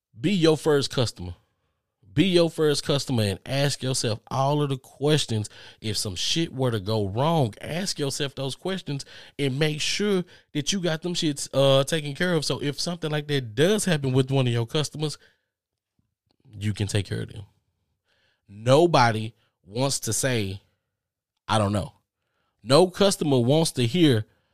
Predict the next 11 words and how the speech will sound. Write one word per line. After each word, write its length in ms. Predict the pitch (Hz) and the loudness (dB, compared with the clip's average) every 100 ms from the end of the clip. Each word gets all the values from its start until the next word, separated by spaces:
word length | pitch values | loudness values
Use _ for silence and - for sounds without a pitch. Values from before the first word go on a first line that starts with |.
| _ _ - | _ _ 0
"I 160 | 113 127 | 2 4
don't 300 | 113 104 113 | 2 2 2
know." 300 | 117 90 - _ _ _ _ _ - | 2 0 -6 _ _ _ _ _ -20
No 420 | 98 117 143 156 | -2 6 8 8
customer 420 | - 107 - 104 | 6 0 0 0
wants 220 | 101 98 | 0 -2
to 80 | - | -2
hear, 180 | 104 92 | -2 0
"I 180 | - 107 | 2 2
don't 220 | 92 90 | 2 -2
know." 240 | 87 67 | -4 -6